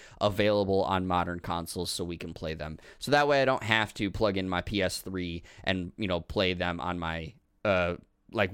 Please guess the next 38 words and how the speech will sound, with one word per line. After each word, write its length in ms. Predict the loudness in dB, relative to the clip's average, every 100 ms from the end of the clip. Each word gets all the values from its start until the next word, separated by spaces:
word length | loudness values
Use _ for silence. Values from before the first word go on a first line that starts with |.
| 0
on 120 | 2
my 100 | 2
P 180 | 2 2
S 140 | 2 0
one 220 | -2 -2
discs 320 | -4 -6 -6 -4
on 220 | -4 -4
that. 180 | -8 2
I 180 | 2 4
just 200 | 0 -2
wanna 180 | 0 0
have 200 | 0 -2
the 100 | -4
ability 440 | -2 -2 -2 -6
to 260 | -8 -8 -10 _ _ _ _ _ -20 -6 2
pop 300 | 4 4 2
in, 280 | 2 0 -4 -14 -20 -8 0
uh, 40 | 2
you 100 | 4
know, 80 | 6
on 220 | 4 4
my 100 | 2
P 200 | 2 2
S 200 | 2 2
five 380 | 4 4 2 2
or 100 | 0
on 160 | 0
my 120 | 0
Switch 560 | 0 -2 -2 -2 -2 -6 -8 -20 _ _
and, 320 | 2 2 0 -6
and 140 | -8 -6
play 280 | 0 2
those 280 | 2 -2 -6
games 540 | -6 -4 -4 -6 -8 -10 _ _ -4
in, 360 | 2 2 2 -2
in 220 | 0 2
a, 340 | 2 0 -6 _ -8
um, 380 | -6 -6 -6